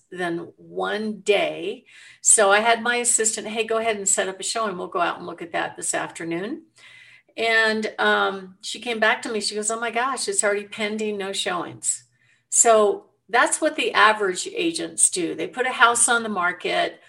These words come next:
First one in gets an offer. Early bird gets the worm. Woohoo. I sold it so fast, I'm so good. But you know what?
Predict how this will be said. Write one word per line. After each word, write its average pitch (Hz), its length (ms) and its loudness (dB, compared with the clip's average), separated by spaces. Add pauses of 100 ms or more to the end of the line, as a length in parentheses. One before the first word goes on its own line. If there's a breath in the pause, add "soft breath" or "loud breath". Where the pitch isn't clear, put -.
(140 soft breath)
First 285 360 4
one 233 280 2
in 202 440 -2
gets 202 280 0
an 214 100 -2
offer. 180 800 0
Early 220 280 0
bird 190 360 -4
gets 180 260 -4
the 185 100 -4
worm. 175 520 -2 (280 soft breath)
Woohoo. 330 680 0 (500 soft breath)
I 220 220 4
sold 233 380 2
it - 120 -2
so 214 220 4
fast, 262 420 0
I'm 220 160 -4
so 214 220 0
good. 190 380 -4 (120)
But 220 180 -6
you 240 80 -8
know 254 120 -6
what? 285 360 -2